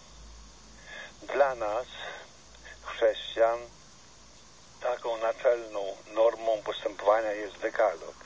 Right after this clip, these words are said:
dziesięć przykazań i wszystkie pouczenia Jezusa Chrystusa. Może być tak, że teoretycznie Przyjmujemy zasady moralne.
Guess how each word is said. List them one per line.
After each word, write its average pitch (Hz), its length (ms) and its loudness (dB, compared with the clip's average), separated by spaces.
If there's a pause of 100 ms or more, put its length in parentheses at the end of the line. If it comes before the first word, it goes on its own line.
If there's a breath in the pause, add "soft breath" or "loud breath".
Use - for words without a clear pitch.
(960 loud breath)
dziesięć 117 340 -4
przykazań 120 640 0
i 98 60 -12
wszystkie - 500 -6
pouczenia 104 680 0 (680 loud breath)
Jezusa 107 440 0
Chrystusa. 90 720 -10 (1700 loud breath)
Może 156 300 6
być 156 160 -8 (120)
tak, 110 300 2 (720 loud breath)
że - 140 4
teoretycznie 120 920 -4 (920 loud breath)
Przyjmujemy 135 680 -6 (480 loud breath)
zasady 110 460 2
moralne. 104 580 0